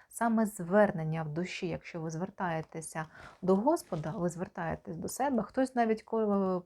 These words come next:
постійно говорить, звертається до святих, до ангелів, до свого роду, до того батька або матері, які раніше про вас піклувалися. Як ви думаєте, ви отримаєте цю породу? Допомогу?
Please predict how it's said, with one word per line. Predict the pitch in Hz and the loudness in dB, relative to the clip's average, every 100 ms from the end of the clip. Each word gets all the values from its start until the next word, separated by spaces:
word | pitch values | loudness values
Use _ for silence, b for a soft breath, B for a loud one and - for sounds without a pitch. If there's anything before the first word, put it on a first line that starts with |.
| - | -8
постійно | 202 247 208 190 | -8 -2 0 0
говорить, | 190 202 202 - B B B _ | 2 4 2 0 B B B _
звертається | 170 202 202 214 190 185 | -2 -2 2 2 2 2
до | 175 226 | 0 -2
святих, | - 269 - 214 214 | -4 -6 0 0 2
до | 185 214 | 2 4
ангелів, | 196 208 196 196 185 | 4 2 2 2 2
до | 170 202 | 0 -2
свого | - 190 220 220 277 | 0 2 4 6 6
роду, | 247 202 196 202 185 202 202 B B B | 8 6 6 4 2 -2 -2 B B B
до | 175 170 226 233 | -4 2 4 4
того | 226 202 233 226 | 2 2 4 4
батька | 175 214 - - 190 | 6 4 2 -4 -2
або | 180 185 | 0 2
матері, | 202 254 202 180 | 2 0 0 -2
які | 175 - 170 - | -2 -4 -10 -6
раніше | 175 175 175 143 - | -4 -2 -2 -2 -6
про | 170 165 | -6 -4
вас | 196 196 | -4 -6
піклувалися. | - - 170 202 180 160 156 - 190 B B - | -14 -14 -2 0 2 0 -4 -10 -12 B B -10
Як | 220 220 | -8 -2
ви | |
думаєте, | 208 208 165 - | 0 2 0 -4
ви | 190 | -4
отримаєте | 208 254 226 196 | -4 -4 -4 -4
цю | 156 165 | -8 -18
породу? | - 160 160 180 - _ _ _ _ _ _ _ | -12 -10 -10 -12 -20 _ _ _ _ _ _ _
Допомогу? | 180 180 175 160 165 | -6 -4 -4 -4 -6